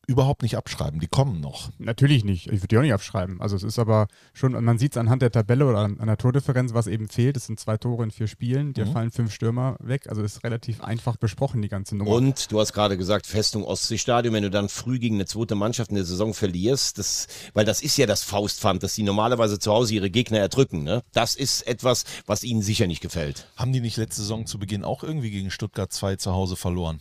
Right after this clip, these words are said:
Speaker 2: Die hatten, genau, die hatten immer Probleme gegen die Zweitvertretungen. Und das ist natürlich auch nicht der Anspruch, bei einem, in einem Heimspiel gegen Hoffenheim zwei zu verlieren, ne? Aber wir wissen ja alle,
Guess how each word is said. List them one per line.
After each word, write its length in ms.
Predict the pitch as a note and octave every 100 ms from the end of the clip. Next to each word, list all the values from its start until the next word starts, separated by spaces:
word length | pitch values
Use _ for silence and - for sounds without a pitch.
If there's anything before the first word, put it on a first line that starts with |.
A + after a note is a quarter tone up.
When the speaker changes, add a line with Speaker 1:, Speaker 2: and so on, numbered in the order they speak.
| - B2+
Speaker 2:
Die 100 | A#2
hatten, 260 | - A#2
genau, 200 | A#2+ A#2+
die 100 | A2
hatten 220 | C3 B2+
immer 220 | A#2 C#3 C3
Probleme 420 | C3 A#2 C#3 B2+
gegen 180 | A#2+ A#2
die 80 |
Zweitvertretungen. 1000 | - A2+ A2+ C#3+ A#2+ D3 D3 D3+ D#3 -
Und 40 | A2+
das 120 | -
ist 100 | C3
natürlich 280 | C3 C3 A#2+
auch 60 |
nicht 160 | B2+ A#2
der 100 | -
Anspruch, 560 | C#3 F#3+ - A#2+ B2 - -
bei 60 |
einem, 180 | A2+ G#2+
in 80 | A#2
einem 140 | A#2 G#2+
Heimspiel 320 | D3 - C3
gegen 200 | A#2+ A#2+
Hoffenheim 380 | C#3 A#2+ A2+ -
zwei 260 | - C3
zu 160 | D3 A2
verlieren, 480 | - G#2 G#2+ G2 F#2+
ne? 160 | A2+
Aber 220 | A2 A#2 A2
wir 200 | G#2 A2+
wissen 200 | - B2+
ja 100 | F2+
alle, 260 | B2+ C#3+